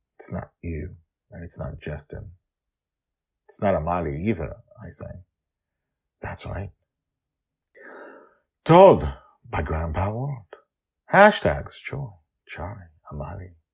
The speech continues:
Grandpa Walt, Grandma Susie, Tokozo Itumeleng Joy, Elvis. Mothers, Joy's mother.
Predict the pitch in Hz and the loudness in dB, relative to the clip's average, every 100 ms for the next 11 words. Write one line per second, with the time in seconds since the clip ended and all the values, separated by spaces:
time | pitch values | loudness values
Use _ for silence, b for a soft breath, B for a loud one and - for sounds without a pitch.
0 | _ _ _ _ - 73 78 98 95 65 | _ _ _ _ -8 -6 -2 0 0 -2
1 | - - - 73 76 95 - - - - | -8 -12 -10 -6 -4 -6 -8 -12 -12 -12
2 | - - _ _ - 78 - 90 92 95 | -16 -20 _ _ -8 -6 -2 -2 0 -4
3 | 78 85 82 82 85 82 67 53 50 - | -4 -6 -6 -6 -8 -8 -8 -8 -8 -12
4 | 90 _ _ _ - 87 65 95 - - | -16 _ _ _ -14 -10 -10 -10 -14 -16
5 | _ _ _ _ - 208 196 104 57 50 | _ _ _ _ 0 8 8 8 2 -4
6 | - - - _ - 82 82 76 60 - | -12 -16 -20 _ -14 -8 -6 -6 -8 -10
7 | - - - - | -12 -12 -12 -14